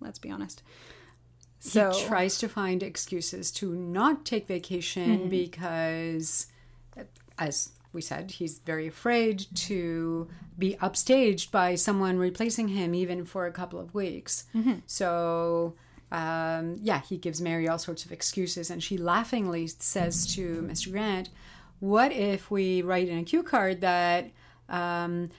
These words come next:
Speaker 2: this is Ted signing off for the next two weeks, I'll be on vacation?" And, uh,
Speaker 1: <laughs>
Speaker 2: Mary thought it was a great idea, and so
Speaker 1: Oh,
Speaker 2: did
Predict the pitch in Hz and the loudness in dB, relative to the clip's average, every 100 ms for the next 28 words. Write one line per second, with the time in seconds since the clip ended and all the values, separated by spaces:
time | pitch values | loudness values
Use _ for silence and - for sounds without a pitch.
0 | - 190 185 240 - 240 202 202 202 185 | -6 0 0 0 4 6 6 4 2 4
1 | 214 220 - 165 170 - 175 165 180 - | 4 2 2 2 2 -2 -2 -2 -2 -2
2 | 220 165 160 - 170 165 160 180 185 269 | 0 2 2 2 0 2 4 4 6 6
3 | 269 190 160 165 170 - - - - 190 | 6 2 0 -2 -6 -10 -20 -20 -2 2
4 | 180 175 175 170 175 170 - - 202 269 | 4 2 2 0 0 -2 -10 -12 2 6
5 | 180 175 170 170 175 - - - 185 185 | 8 8 6 4 4 2 -2 2 4 6
6 | 208 190 180 180 202 277 302 220 208 202 | 4 4 2 2 6 8 8 8 8 8
7 | 196 196 196 220 202 | 6 4 4 6 6